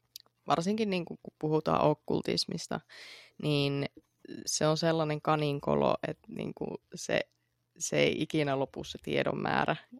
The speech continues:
<laughs> Ja niinku kukaan ei aidosti oikeasti voi sanoa, että tietää kaiken tai ymmärtääkään kaiken. Et niinku se ottaa aina aikansa, se on oikeasti hidas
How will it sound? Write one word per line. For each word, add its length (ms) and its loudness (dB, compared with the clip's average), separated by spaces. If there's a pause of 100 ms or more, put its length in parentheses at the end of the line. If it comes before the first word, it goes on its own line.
(120)
<laughs> 360 6
Ja 140 6
niinku 380 -6 (480)
kukaan 600 6
ei 160 4
aidosti 540 6
oikeasti 600 -2
voi 180 -4
sanoa, 420 -4
että 260 -8
tietää 480 -2
kaiken 540 -4 (560)
tai 240 0
ymmärtääkään 920 -2
kaiken. 480 -2 (420)
Et 160 -4
niinku 540 0 (1120)
se 260 4
ottaa 420 6
aina 240 4
aikansa, 800 2
se 160 -2
on 100 2
oikeasti 640 -2
hidas 560 2